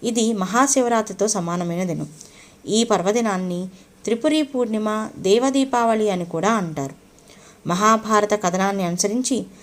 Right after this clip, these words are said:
కార్తికేయుడు తారకాసురుని సంహరించిన రోజే కార్తీక పౌర్ణమి. ప్రజలను నానా రకాలుగా హింసిస్తున్న తారకాసురుడు ఇక లేడు అన్న ఆనందంతో దీపాలు వెలిగించి సంబరం చేసుకున్నారు.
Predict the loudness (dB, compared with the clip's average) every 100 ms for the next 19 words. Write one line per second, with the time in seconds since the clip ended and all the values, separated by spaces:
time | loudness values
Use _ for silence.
0 | -20 -8 2 2 2 -2 2 2 2 0
1 | -4 -6 -14 -6 2 4 4 0 -4 -2
2 | -2 -2 -4 -4 -6 -6 -8 -6 -6 -6
3 | -6 -8 -14 -12 -4 -4 -2 -4 -4 -6
4 | -6 -6 -6 -8 -14 -20 -20 -20 _ 0
5 | 0 2 0 -2 -2 -2 -2 0 0 0
6 | 0 -2 0 -2 -4 -6 -6 -6 -4 -2
7 | -2 0 -2 -2 -2 -2 -6 -10 -20 -18
8 | -10 -4 0 2 4 2 0 -2 -2 -2
9 | -2 -4 -2 0 0 -2 -4 -4 -10 -20
10 | -4 -2 2 4 4 4 0 -2 -6 -6
11 | -10 -10 -16 -6 0 2 2 0 -2 -4
12 | -4 -6 -4 -4